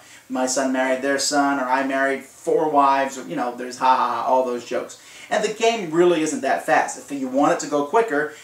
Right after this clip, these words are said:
you can run out a pile of handshakes if you want. You can really just go out of your way to make sure the game ends. So it's a fairly quick game.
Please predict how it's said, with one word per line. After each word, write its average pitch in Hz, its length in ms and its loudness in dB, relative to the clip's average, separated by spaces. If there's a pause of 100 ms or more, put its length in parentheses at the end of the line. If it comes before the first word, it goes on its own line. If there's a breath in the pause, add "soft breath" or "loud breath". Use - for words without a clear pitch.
you 156 100 -4
can 151 180 -2
run 151 160 6
out 156 180 4
a - 20 -6
pile 156 220 6
of 147 60 0
handshakes - 480 -4
if 135 140 -10
you 127 120 -4
want. 127 360 -4
You 135 100 -12
can 123 320 -6
really 165 260 4
just 151 240 -4
go 139 120 4
out 143 120 6
of 175 60 0
your 156 120 -2
way 131 200 0
to 127 140 -12
make 139 200 -2
sure 185 340 0
the 139 120 -6
game 135 300 -4
ends. 131 460 -10 (500 loud breath)
So 202 280 4
it's 180 140 -2
a 170 60 -4
fairly 220 380 2
quick - 300 -4
game. 170 340 0